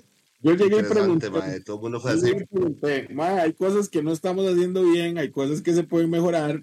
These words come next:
Speaker 1: hay cosas que tenemos que cambiar, pero eso implica un cambio grande, y eso implica, y yo sé que me va a tocar a mí,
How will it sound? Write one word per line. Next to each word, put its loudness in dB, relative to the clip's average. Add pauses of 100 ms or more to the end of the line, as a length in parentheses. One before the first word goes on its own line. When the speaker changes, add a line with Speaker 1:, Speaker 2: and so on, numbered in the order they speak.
(160)
Speaker 1:
hay -4
cosas 2
que 2
tenemos 2
que 0
cambiar, 0 (1200)
pero 0
eso 2
implica 4
un 4
cambio 2
grande, 0 (840)
y 2
eso 4
implica, 2
y -8
yo 0
sé 2
que 2
me -2
va -2
a -8
tocar -2
a 2
mí, 2